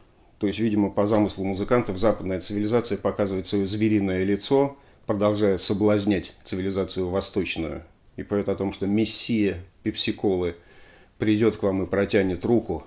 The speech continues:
и вытащит из вашей, из вашего умирающего Востока, приведёт светлый, сияющий западный мир. То я никакую пропаганду не развожу, я рассказываю о том, что здесь происходит на этой пластинке.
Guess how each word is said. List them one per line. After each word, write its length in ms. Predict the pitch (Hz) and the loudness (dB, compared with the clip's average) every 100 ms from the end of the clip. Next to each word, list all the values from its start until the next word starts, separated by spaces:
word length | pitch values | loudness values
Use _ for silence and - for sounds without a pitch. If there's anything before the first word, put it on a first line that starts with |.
| - | -12
и 140 | - | -8
вытащит 600 | 98 104 107 85 - 92 | -4 -2 -2 -2 -2 -2
из 120 | 98 90 | -6 -4
вашей, 520 | 92 92 - 95 92 - | -6 -6 -6 -6 -8 -12
из 140 | 110 92 | -10 -4
вашего 300 | 98 - 90 | -2 -2 -4
умирающего 680 | 104 104 98 85 - 95 | 0 2 2 0 -2 -4
Востока, 600 | 90 87 - 127 113 - - - - - - | -2 -2 0 -2 -2 -6 -10 -16 -20 -20 -16
приведёт 380 | - 98 104 101 | -6 -2 0 0
светлый, 760 | - - - 110 107 107 101 98 | 0 -2 -2 0 0 0 0 -2
сияющий 600 | - 95 95 90 - 92 | -2 -2 -2 -2 -6 -8
западный 540 | 92 90 85 90 90 | -6 -6 -6 -6 -4
мир. 240 | 95 82 - - - - - - | -4 -4 -10 -20 -20 -20 -20 -8
То 80 | - | 0
я 80 | 127 | 2
никакую 420 | 120 131 131 117 | 4 4 4 2
пропаганду 580 | - 110 120 120 113 107 | 2 0 2 4 4 4
не 120 | 113 | 2
развожу, 440 | 110 107 120 123 139 | 2 2 0 2 2
я 100 | 104 | 4
рассказываю 520 | 101 - 113 101 101 | 2 0 0 2 0
о 60 | 98 | 0
том, 180 | 117 | -2
что 220 | 110 - 104 | -4 -4 -6
здесь 220 | 92 90 | -4 -6
происходит 520 | - 98 - 104 92 | -4 -4 0 -2 0
на 60 | 95 | -4
этой 180 | 87 | -6
пластинке. 580 | 80 95 98 87 73 - | -6 -6 -4 -8 -10 -14